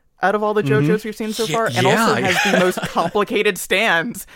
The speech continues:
Speaker 1: These stands are so complicated, and, like, a large portion of both the manga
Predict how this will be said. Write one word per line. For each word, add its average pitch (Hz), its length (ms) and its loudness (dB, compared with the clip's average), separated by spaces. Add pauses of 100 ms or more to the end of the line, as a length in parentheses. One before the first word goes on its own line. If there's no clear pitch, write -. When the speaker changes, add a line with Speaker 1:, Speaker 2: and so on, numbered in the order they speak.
(160)
Speaker 1:
These 185 200 -10
stands 214 340 -6
are 170 80 -4
so 180 180 -2
complicated, 185 680 -2
and, 160 360 -2
like, 156 160 -4
a 165 100 0
large 156 320 0
portion 190 500 -4
of 143 440 -2
both 147 240 -8
the 175 80 -10
manga 165 240 -2